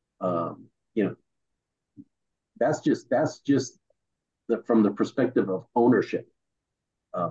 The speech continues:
Peter O'Malley was always the kind of guy that would give Tommy Lasorda and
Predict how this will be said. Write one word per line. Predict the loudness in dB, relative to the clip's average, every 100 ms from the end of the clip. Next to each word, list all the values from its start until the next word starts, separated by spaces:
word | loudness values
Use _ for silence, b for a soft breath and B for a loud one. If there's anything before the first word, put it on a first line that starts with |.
| -2
Peter | 0 2
O'Malley | 4 4 2 2
was | 2 0
always | 0 0 2 2
the | -2
kind | -6 -2 -2
of | 0
guy | 0 2
that | 0
would | -2 -4 2
give | 2 2 -2
Tommy | -4 0 2
Lasorda | 2 0 2 2 -2 -4
and | -4 -4 -6